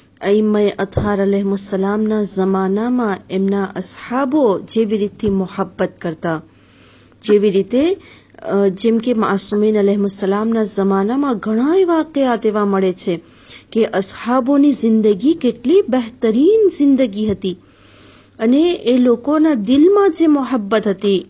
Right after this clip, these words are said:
ઇમામ અલૈહિસ્સલામની પેરવી કરતા એ લોકો, જે ઇમામ રાહ બતાવતા એ રાહ પર ચાલતા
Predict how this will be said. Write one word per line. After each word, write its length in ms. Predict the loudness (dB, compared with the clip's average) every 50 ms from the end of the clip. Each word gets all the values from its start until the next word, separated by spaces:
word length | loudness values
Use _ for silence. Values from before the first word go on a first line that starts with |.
| _
ઇમામ 460 | -4 -2 0 0 0 0 0 0 0
અલૈહિસ્સલામની 840 | 0 0 0 0 0 -2 -2 -4 -4 -2 -2 -2 -2 -2 -2 -2 -2
પેરવી 640 | -4 -2 0 0 2 2 2 0 -2 0 0 0 0
કરતા 460 | 0 0 -2 -2 -2 -2 -2 -2 0
એ 100 | 0 0
લોકો, 380 | 0 0 -2 0 0 0 -2 -2 -4 -12 -20 -20 -20 -20 -20 -20 -20 _ _
જે 260 | -2 0 0 0 0 0
ઇમામ 640 | 0 2 2 2 0 0 0 0 0 0 -2 -2 -4 -10 -12 -8 -4
રાહ 300 | 0 0 0 2 0 0
બતાવતા 600 | 0 -2 -2 -2 -2 0 0 0 -2 -2 -4 -4
એ 220 | -2 0 -2 -2
રાહ 360 | 0 0 -2 -2 -2 -2 -4 -6 -4
પર 100 | -4 -4
ચાલતા 840 | -4 -6 -8 -6 -4 -2 0 0 0 0 0 0 0 0 0 0